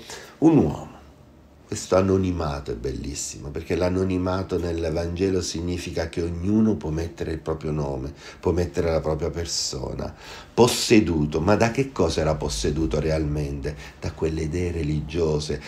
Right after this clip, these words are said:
da quel sistema, da quella modalità di vivere la fede che non era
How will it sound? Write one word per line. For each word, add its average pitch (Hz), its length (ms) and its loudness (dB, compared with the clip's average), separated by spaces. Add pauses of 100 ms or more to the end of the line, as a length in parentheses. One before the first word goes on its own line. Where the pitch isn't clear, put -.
(140)
da 85 140 0
quel 90 180 0
sistema, 90 880 4
da 85 160 4
quella 92 240 8
modalità 98 840 8
di 87 140 2
vivere 95 520 6 (340)
la 101 320 8
fede 131 580 8
che - 200 -4
non 82 240 0
era 90 460 4